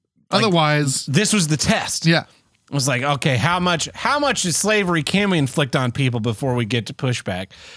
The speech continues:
Speaker 1: And they've now hit, like, the first amount of pushback that's still going. And I, I mean, I'm surprised this lasted this long, to be quite honest, with the way so many other things have happened.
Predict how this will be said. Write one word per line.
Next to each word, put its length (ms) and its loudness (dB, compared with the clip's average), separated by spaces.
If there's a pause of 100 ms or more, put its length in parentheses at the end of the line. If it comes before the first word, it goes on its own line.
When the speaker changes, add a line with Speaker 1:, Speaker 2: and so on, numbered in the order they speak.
(120)
Speaker 1:
And 300 0
they've 380 -2
now 280 2
hit, 340 -2 (260)
like, 220 -4
the 100 -2
first 360 -2
amount 300 0
of 80 0
pushback 360 0
that's 180 -4
still 220 0
going. 440 -2 (640)
And 460 2 (1160)
I, 260 0
I 20 2
mean, 140 2
I'm 100 0
surprised 460 0
this 160 -2
lasted 380 -2
this 180 0
long, 220 -2
to 80 -10
be 220 -2
quite 300 -4
honest, 400 -4 (2000)
with 120 2
the 80 2
way 180 4
so 140 2
many 200 4
other 160 2
things 240 0
have 100 0
happened. 460 -2